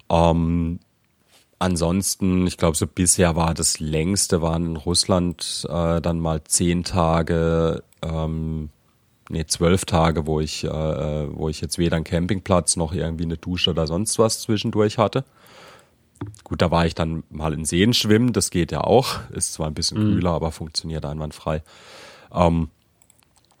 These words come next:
Speaker 1: ansonsten, ja, ich so im Groben werde ich mal tippen, so etwa alle Woche,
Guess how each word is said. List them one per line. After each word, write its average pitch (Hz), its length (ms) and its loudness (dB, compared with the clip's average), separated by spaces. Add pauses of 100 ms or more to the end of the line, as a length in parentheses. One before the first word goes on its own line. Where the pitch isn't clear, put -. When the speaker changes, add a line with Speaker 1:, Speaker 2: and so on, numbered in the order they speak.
(120)
Speaker 1:
ansonsten, 85 1080 2 (440)
ja, 69 460 0
ich 76 140 -2
so 76 440 0 (140)
im 87 140 -4
Groben 78 380 0
werde 73 140 0
ich 69 80 -8
mal 78 120 0
tippen, - 280 -6
so 73 100 0
etwa 69 300 0
alle 69 240 0
Woche, 76 340 2